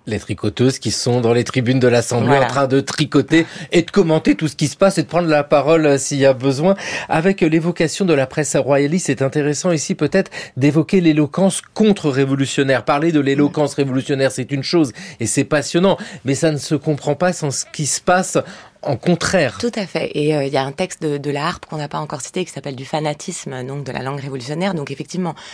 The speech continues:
Speaker 2: euh, tous les contre-révolutionnaires, donc les, les royalistes, la Harpe, mais aussi Joseph de Maistre, hein, vont précisément s'attaquer à la langue révolutionnaire. Pour eux, le, le,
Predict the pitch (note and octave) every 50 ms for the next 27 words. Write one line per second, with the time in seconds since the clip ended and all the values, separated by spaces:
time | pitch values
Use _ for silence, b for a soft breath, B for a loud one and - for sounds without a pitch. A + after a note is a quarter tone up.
0 | B B - - - - F#3+ F#3+ F#3 - F3+ F3+ E3+ - D#3 C3 D3 C#3 C3+ C3+
1 | - D#3 D3+ D3 C#3+ B2+ B2 A#2+ - - A#2 - - A2 G2 B2 B2+ C3+ D3+ F3
2 | G3+ A3 G#3+ - - - - - B2 C3 C3 C3 C#3+ D3 D#3 - - D3+ C3 A#2
3 | A#2 A2+ - - D#3 D3 B B B B B B B - D3+ C#3 D3 E3 C3 B2
4 | C#3 C3 C#3 D#3+ F3+ F#3 - - - D3+ D#3 C#3 B2+ D3 D3+ D3+ - - - -
5 | E3 F3 - E3+ D#3 F3+ G3 G#3 G3 - - - G#3 G3+ - F#3 F3 - G3+ F3
6 | C#3 C3+ C3 C3 C3 C3 B2+ B2+ C3 B2 B2 A#2+ - C3 B2+ A2+ G2+ B B B
7 | B B B B - - D3+ D#3 G3 G3+ F#3+ D#3+ D3+ C#3+ B2 A2 A2+ C#3